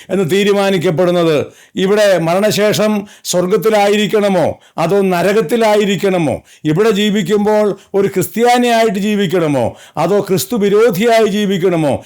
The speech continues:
ഇതെല്ലാം തീരുമാനിക്കപ്പെടുന്നത് ഈ ചോദ്യത്തിന് നൽകുന്ന ഉത്തരത്തിൻ്റെ അടിസ്ഥാനത്തിലാണ്. അപ്പോൾ എന്തുകൊണ്ട് നമ്മൾ ഈ വിഷയം പഠിക്കണം എന്ന ചോദ്യത്തിൻ്റെ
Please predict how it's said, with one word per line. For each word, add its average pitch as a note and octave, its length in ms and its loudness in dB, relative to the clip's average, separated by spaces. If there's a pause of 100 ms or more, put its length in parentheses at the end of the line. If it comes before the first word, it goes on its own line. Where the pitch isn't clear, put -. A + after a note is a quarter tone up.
(180)
ഇതെല്ലാം G#3+ 460 0
തീരുമാനിക്കപ്പെടുന്നത് G3+ 1200 0 (340)
ഈ G#3+ 180 0
ചോദ്യത്തിന് G#3 760 0
നൽകുന്ന F#3+ 380 0 (380)
ഉത്തരത്തിൻ്റെ G3 680 0 (120)
അടിസ്ഥാനത്തിലാണ്. C#3+ 920 -2 (300)
അപ്പോൾ F#3+ 220 0
എന്തുകൊണ്ട് A#3+ 580 2 (400)
നമ്മൾ G3+ 260 0 (400)
ഈ G#3 180 0
വിഷയം A#3 460 2
പഠിക്കണം G3 560 0
എന്ന G3 160 0
ചോദ്യത്തിൻ്റെ F#3+ 680 0